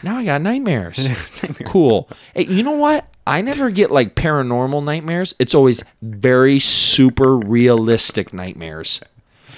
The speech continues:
Speaker 1: No, no, like,
Speaker 2: My
Speaker 1: like,
Speaker 2: nightmare
Speaker 1: this is
Speaker 2: always
Speaker 1: totally
Speaker 2: involves
Speaker 1: plausible. Like, yeah, men can kick down my front door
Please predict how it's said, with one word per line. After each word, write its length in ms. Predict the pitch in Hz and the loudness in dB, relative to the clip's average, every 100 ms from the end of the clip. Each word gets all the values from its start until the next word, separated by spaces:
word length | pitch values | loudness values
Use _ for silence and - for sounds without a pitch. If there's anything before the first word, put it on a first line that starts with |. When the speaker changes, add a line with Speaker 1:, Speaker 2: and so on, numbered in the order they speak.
| - | 0
Speaker 1:
No, 200 | 170 190 | 2 4
no, 140 | 170 | 4
like, 220 | 147 143 135 | 4 2 2
Speaker 2:
My 120 | 151 | 0
Speaker 1:
like, 80 | 185 | 0
Speaker 2:
nightmare 360 | 180 147 165 | 2 2 4
Speaker 1:
this 120 | 180 | 4
is 40 | - | 4
Speaker 2:
always 260 | 151 147 143 | 2 2 2
Speaker 1:
totally 460 | 135 165 139 160 | 4 4 4 2
Speaker 2:
involves 80 | 143 - | 2 2
Speaker 1:
plausible. 680 | 143 123 117 110 98 85 - - | 4 2 0 -4 -4 -6 -8 0
Like, 220 | 156 135 - | 0 0 -2
yeah, 280 | 131 156 107 _ - | 0 0 -2 _ -12
men 420 | 135 160 170 180 | -4 -2 -2 -4
can 420 | - 165 196 247 | -6 -2 0 -2
kick 340 | - 185 160 - | -2 -2 0 0
down 240 | 139 131 | -2 -2
my 140 | 127 | -6
front 340 | 117 - 143 123 | -4 0 0 2
door 260 | 135 120 | 2 2